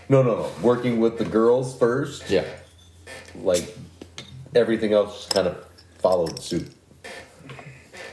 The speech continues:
Speaker 2: 'Cause my dad will tell you, like, I know
Speaker 1: And even, like, training my first one
Speaker 2: Yeah.
Speaker 1: was following after her cousin, who was a few months older.
Speaker 2: How old would you say your,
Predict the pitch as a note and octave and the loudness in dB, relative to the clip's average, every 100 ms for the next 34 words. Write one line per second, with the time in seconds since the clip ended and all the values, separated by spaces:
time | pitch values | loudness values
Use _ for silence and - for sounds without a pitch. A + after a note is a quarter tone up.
0 | - - - - - - A#2 C#3+ C3 B2 | -20 -18 -16 -14 -4 0 2 4 4 2
1 | A2+ A#2 A2 A2 G#2 G2+ F#2 - B2 C#3+ | 2 4 4 4 0 0 -2 2 2 4
2 | C3 C3 E3 E3 D3 C#3+ C3+ D#3 D3 B2 | 4 4 4 2 2 0 0 0 2 2
3 | G#2+ A#2 F3+ - B2+ A2 G#2+ F#2+ F2 E2+ | 2 2 0 0 0 0 0 2 2 -4
4 | E2 A#2 F2 G#2 G#2 - - G2+ G2+ G2 | 0 0 2 2 2 4 4 4 4 0
5 | F#2+ G2 G2+ G2 F#2+ F2 G2 F#2 - C3 | -2 2 2 2 -6 -2 -2 0 4 4
6 | A2+ E2 E2 F#2+ E2+ E2+ E2 D#2+ - E2+ | 2 -8 -6 -4 2 2 2 -4 -6 -4
7 | G2 F2 E2 D#2+ F#2 E2 - - - - | -2 0 -2 0 -2 -2 -6 -10 -16 -16
8 | - C3+ E3 E3 E3 D3+ C3+ C3+ - B2+ | 0 2 4 2 2 0 0 0 2 2
9 | A2+ G#2 | 2 -2